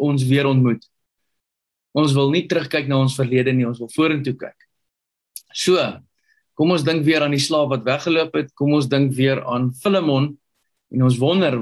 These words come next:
wa-, wat het daar gebeur? En dan sê ons vir onsself,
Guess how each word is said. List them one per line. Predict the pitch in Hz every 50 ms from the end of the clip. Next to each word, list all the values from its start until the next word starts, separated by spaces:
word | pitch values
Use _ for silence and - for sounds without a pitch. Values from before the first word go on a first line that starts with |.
| 110
wa-, | 120 123 135 135 127 113
wat | 135 143 139 160
het | 151 135
daar | 139 135
gebeur? | - 139 123 117 - 160 156 135 143 170 196 - _ _ _ _ _ _ _ _ _ _ _ _ _ -
En | 123 131
dan | 135 135 135
sê | 135 147 160
ons | 151 147 131 156
vir | 151
onsself, | 143 135 - 147 139 139 135 135